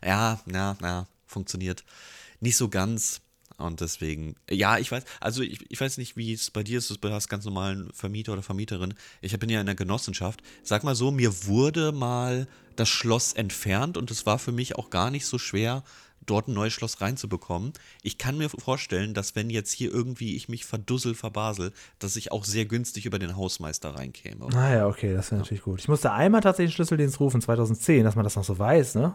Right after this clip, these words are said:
Speaker 1: Ja.
Speaker 2: Damals so zweihundert
Speaker 1: Wahrscheinlich,
Speaker 2: Euro
Speaker 1: weil's
Speaker 2: kostet,
Speaker 1: zweihundert
Speaker 2: wahrscheinlich
Speaker 1: Euro gekostet hat, weißt
Speaker 2: Ja,
Speaker 1: du
Speaker 2: ja,
Speaker 1: das
Speaker 2: ja,
Speaker 1: noch so
Speaker 2: klar,
Speaker 1: gut.
Speaker 2: klar, weil ich das so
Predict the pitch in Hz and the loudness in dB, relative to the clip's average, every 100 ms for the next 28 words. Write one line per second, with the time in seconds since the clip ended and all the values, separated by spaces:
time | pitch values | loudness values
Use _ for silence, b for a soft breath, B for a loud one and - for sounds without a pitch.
0 | - 90 123 139 139 131 139 139 127 113 | -2 0 4 4 2 0 2 4 4 4
1 | 117 101 95 123 120 101 123 - 120 90 | 6 6 6 4 4 4 4 4 4 2
2 | 117 92 - 92 82 90 110 147 139 127 | -2 -2 -2 -4 -2 4 10 12 12 10
3 | 117 92 - 110 123 110 117 120 - 117 | 6 4 2 2 0 2 2 2 0 -4
4 | - | -4